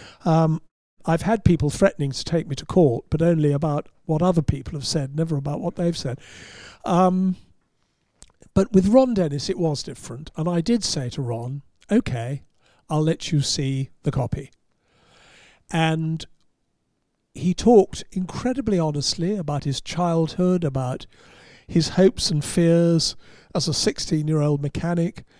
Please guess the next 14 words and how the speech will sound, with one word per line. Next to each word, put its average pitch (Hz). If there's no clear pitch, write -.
Um, 160
he -
also 247
was 165
very 175
open 180
about 165
the -
fact -
that 160
he 160
is 151
teased, 185
not 170